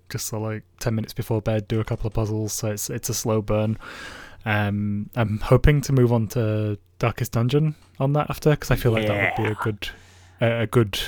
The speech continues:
Speaker 1: short burst thing,
Speaker 2: Just remember,
Speaker 1: uh, from
Speaker 2: don't,
Speaker 1: what you said previously.
Speaker 2: don't turn on the D L C packs until you're ready to do them, or they will make your life
Speaker 1: Mm.
Speaker 2: <laughs> harder for a first
Speaker 1: No,
Speaker 2: time
Speaker 1: I w-,
Speaker 2: through.
Speaker 1: I will stick with the base game
Speaker 2: Okay.
Speaker 1: until I learn,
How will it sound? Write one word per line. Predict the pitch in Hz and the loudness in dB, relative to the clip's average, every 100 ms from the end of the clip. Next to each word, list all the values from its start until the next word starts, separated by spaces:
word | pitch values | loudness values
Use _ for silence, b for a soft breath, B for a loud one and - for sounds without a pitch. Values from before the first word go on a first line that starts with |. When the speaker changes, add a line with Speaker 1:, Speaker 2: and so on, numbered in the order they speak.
| - | -6
Speaker 1:
short | - 127 113 | 0 0 2
burst | 113 113 - | 2 0 0
thing, | 139 139 127 | 0 0 -2
Speaker 2:
Just | 107 131 | -4 0
remember, | 127 131 | 2 2
Speaker 1:
uh, | |
from | 113 | 4
Speaker 2:
don't, | 123 123 | 4 2
Speaker 1:
what | 117 | 0
you | 117 | -2
said | - 120 | -4 -4
previously. | 120 113 110 120 113 | -4 -6 -8 -8 -6
Speaker 2:
don't | 110 123 123 | -4 -4 -4
turn | - 135 | -2 0
on | 127 | 0
the | 123 | 0
D | 113 | 2
L | 110 | 2
C | - 120 | 0 -4
packs | - 113 98 110 | 0 -2 -2 -6
until | 95 107 | -4 -4
you're | 101 | -4
ready | 101 107 104 | -4 -4 -4
to | 98 104 | -6 -6
do | 101 101 | -4 -4
them, | 101 92 | -4 -4
or | 98 | -6
they | 95 | -4
will | 95 98 | -2 -2
make | 101 95 - | -2 -2 -2
your | 110 | 2
life | 123 120 | 4 4
Speaker 1:
Mm. | - | 2
Speaker 2:
<laughs> | |
harder | 131 - 214 185 - | -2 4 6 6 2
for | - 180 | 2 2
a | |
first | - - 165 - | 4 0 -2 0
Speaker 1:
No, | 123 | 4
Speaker 2:
time | 120 | 6
Speaker 1:
I | 117 | 6
w-, | 117 113 | 4 2
Speaker 2:
through. | |
Speaker 1:
I | 117 113 | 2 2
will | 117 120 117 110 - | 4 4 4 0 -4
stick | - - - 139 | -4 -2 0 0
with | - | 0
the | 123 | 0
base | 120 123 - | 4 4 4
game | 113 | 4
Speaker 2:
Okay. | 123 120 | 4 4
Speaker 1:
until | 113 117 | 2 0
I | 110 | -2
learn, | 107 107 107 | -2 -2 -4